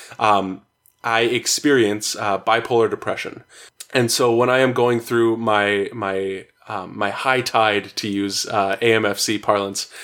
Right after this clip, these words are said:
uh, or, like, a, a high period, um, I, I feel like I'm unstoppable or invincible and I can do anything and I have so much energy to do things. But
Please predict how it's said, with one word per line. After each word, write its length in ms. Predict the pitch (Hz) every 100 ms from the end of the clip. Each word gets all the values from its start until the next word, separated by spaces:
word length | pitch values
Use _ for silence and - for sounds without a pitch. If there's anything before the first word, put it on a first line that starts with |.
| - -
uh, 260 | 113 98
or, 180 | 95 117
like, 180 | 113 104
a, 240 | 107 98 -
a 120 | 101
high 240 | - 120
period, 540 | 110 113 104 98 95 -
um, 380 | 110 95 92 - - - -
I, 360 | - 110 113 110
I 100 | 104
feel 200 | - 143
like 160 | 139 127
I'm 420 | 120 110 107 - _ _ -
unstoppable 800 | 123 127 - 101 98 107 104 101 110
or 380 | 101 98 95
invincible 640 | 95 120 101 107 101 104 95
and 100 | 95
I 40 |
can 160 | 95 104
do 180 | 104 98
anything 400 | 104 95 - 95
and 80 | 98
I 60 |
have 140 | 95 -
so 140 | 110
much 160 | 107 101
energy 320 | 101 95 95
to 100 | 92
do 160 | 95
things. 360 | 95 92 95 107
But 340 | - 107 104